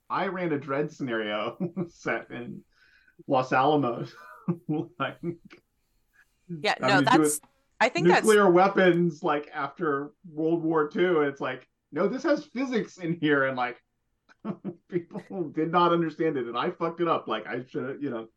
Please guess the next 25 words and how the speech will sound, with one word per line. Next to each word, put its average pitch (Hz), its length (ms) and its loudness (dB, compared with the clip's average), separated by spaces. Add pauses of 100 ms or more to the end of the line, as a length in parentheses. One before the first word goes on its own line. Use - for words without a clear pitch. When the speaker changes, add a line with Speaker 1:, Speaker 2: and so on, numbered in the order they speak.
(500)
Speaker 1:
Yeah. 226 120 -6
Speaker 2:
I 247 80 4
think 302 220 -2
your 359 100 2
storyline 185 600 2
was 135 180 -12
fine. 131 320 -2 (160)
I 190 120 4
got - 200 2
put 170 160 -6
in 160 60 -12
a 156 40 -8
character 160 420 -2
that 143 140 -6
I 151 120 2
should 139 300 -14
not 131 440 2
have 151 260 0
been 151 240 -4
the 147 60 -10
character 160 600 0 (100)
<laughs> - 60 -2
of. 269 920 2 (1160)
I'm 240 160 0
like, 190 440 4